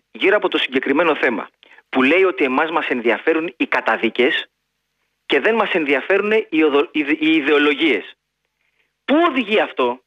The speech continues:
και τι αποκρύπτει; Αποκρύβει το γεγονός ότι η Χρυσή Αυγή καταδικάστηκε όχι γενικά ως εγκληματική οργάνωση.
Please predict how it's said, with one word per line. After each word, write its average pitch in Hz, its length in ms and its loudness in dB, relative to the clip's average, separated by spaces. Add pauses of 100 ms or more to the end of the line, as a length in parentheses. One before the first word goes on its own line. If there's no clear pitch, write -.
(180)
και - 120 -2
τι - 160 -2
αποκρύπτει; 170 720 -2 (180)
Αποκρύβει 147 720 -2 (420)
το 202 100 0
γεγονός 147 600 0 (120)
ότι 185 520 -2
η 311 80 0
Χρυσή - 340 0
Αυγή 143 440 0 (480)
καταδικάστηκε 165 1080 0 (340)
όχι 277 240 2
γενικά 262 560 0
ως 185 200 0
εγκληματική 151 640 -2
οργάνωση. 104 600 -2